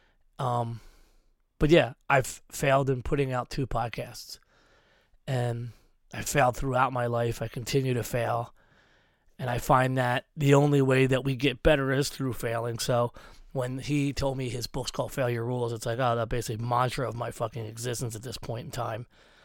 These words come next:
So, yeah. If you missed me, if you really want me to continuous, thank you. I'm actually shocked to hear from people.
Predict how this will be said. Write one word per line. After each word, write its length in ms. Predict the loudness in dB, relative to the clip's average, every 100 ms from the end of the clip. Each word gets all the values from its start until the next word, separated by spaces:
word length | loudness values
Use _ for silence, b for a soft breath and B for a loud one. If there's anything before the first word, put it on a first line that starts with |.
| b b b b b b b _
So, 460 | 0 2 2 -2 -8 _ _ _ _ _ _ _ _ _ 0
yeah. 260 | 2 2 -2 b b b -18 -6
If 140 | 2
you 160 | 6 8
missed 300 | 6 6 4
me, 240 | 4 4
if 100 | 4
you 100 | 2
really 240 | 2 2
want 240 | 2 0 -2
me 200 | 0 0
to 300 | 0 -2 -4 B B B B -8
continuous, 1000 | -2 4 4 6 6 4 0 -6 -8 -2
thank 280 | 2 2 2
you. 320 | 0 0 -4 -12 _
I'm 140 | -2 0
actually 460 | 2 0 -2 -4 -8 b b b b b b _ _ _
shocked 680 | -2 4 6 4 2 -10 -14 _ _ _ _ _ -2
to 120 | 0
hear 240 | 2 0
from 180 | 0 -4
people. 380 | -4 -6 -6